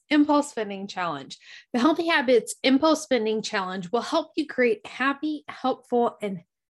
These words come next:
healthy spending habits that both your budget and your desire to go buy stuff love. Because not all impulse spending is bad.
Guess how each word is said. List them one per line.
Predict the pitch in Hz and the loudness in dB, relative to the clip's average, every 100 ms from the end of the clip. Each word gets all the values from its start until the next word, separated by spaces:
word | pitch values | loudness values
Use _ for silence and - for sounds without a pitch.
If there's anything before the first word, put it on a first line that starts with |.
| _ - | _ -4
healthy | 302 403 - 240 214 226 _ _ _ | 0 0 -2 -4 -2 -6 _ _ _
spending | - - 302 302 | -8 2 4 6
habits | 233 214 185 180 - | 4 0 -2 -4 -4
that | 208 | -2
both | 220 311 320 | 2 0 0
your | 262 | -4
budget | 190 - 196 294 330 294 - - _ - | -2 0 2 2 -2 -4 -16 -20 _ -4
and | 226 302 | 0 2
your | 339 311 | 0 -2
desire | 262 262 254 254 | 2 4 4 2
to | |
go | 226 208 | 2 0
buy | 170 233 302 | 2 2 2
stuff | - 330 311 302 - _ _ _ _ | 0 4 4 2 -10 _ _ _ _
love. | - 190 180 - - - _ _ | -6 -2 -2 -4 -16 -20 _ _
Because | - 240 - 269 262 - 214 | -6 -6 0 4 4 2 -6
not | 226 285 415 440 - - | -2 0 -2 -6 -10 -2
all | 220 262 302 311 - | 2 4 2 -2 -4
impulse | 226 233 247 233 | -6 -4 -4 -6
spending | - 214 196 180 | -4 -6 -6 -8
is | 175 | -10
bad. | - 175 - | -4 -6 -6